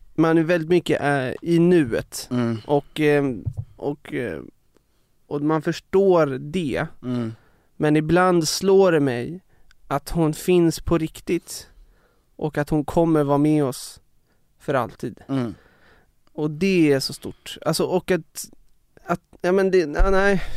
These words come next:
Speaker 1: Så att det, jag har inte riktigt landat i det.
Speaker 2: Mm. Nej, men går det ens kanske?
Speaker 1: Jag vet inte. Men det, det är liksom, man ligger och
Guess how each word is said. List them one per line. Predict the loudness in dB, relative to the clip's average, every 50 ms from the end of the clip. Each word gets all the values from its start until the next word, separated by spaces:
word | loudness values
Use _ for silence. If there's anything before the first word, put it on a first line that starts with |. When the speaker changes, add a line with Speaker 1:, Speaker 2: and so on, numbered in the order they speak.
| -6 -4 -2
Speaker 1:
Så | -2
att | -2 -2 0
det, | -2 -2 0
jag | 2 2 2
har | 2 2 2
inte | 2 2 2 0
riktigt | 2 2 0 -2 -2 -2 -4 -2 0
landat | 0 2 2 0 0 -2 -4
i | -4 -6
det. | -6 -6 -8 -8 -6
Speaker 2:
Mm. | -2 -2 -2 -2 -2 -4 -8 -10
Nej, | -6 -4 -2
men | -2 -2 -2 -4 -4
går | -4 -2 0 0 0
det | 0 -2 -4
ens | -8 -8 -10 -12 -14 -14
kanske? | -16 -16 -16 -16 -16 -16 -10 -8
Speaker 1:
Jag | -6 -6
vet | -2 -2 -2 0 0 0
inte. | -2 0 0 -2
Men | -2 0 2
det, | 4 4 2 2 -2 -6 -14 -20 -20 -20 -20 -20 -14 -14 -12 -12 -14 -12 -8
det | -4
är | -2
liksom, | 0 0 0 0 0 0 0 -2 -6 -16 -20 -20 -20 -20 -20 -20 -20 _ -20 -12 _
man | -2 0 2
ligger | 2 4 4 4
och | 4 4 4 4 2